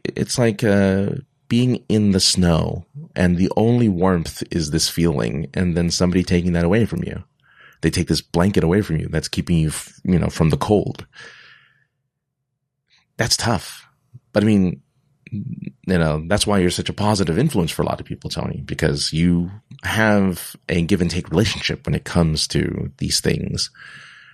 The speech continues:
Not only do you want to make other people better, but you want to also become better as a result of these people. You want to keep people around who make you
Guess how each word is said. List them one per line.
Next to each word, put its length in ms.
Not 160
only 200
do 80
you 60
want 100
to 40
make 140
other 160
people 220
better, 260
but 140
you 60
want 200
to 80
also 240
become 400
better 260
as 140
a 40
result 280
of 80
these 140
people. 320
You 80
want 100
to 60
keep 200
people 220
around 320
who 100
make 380
you 320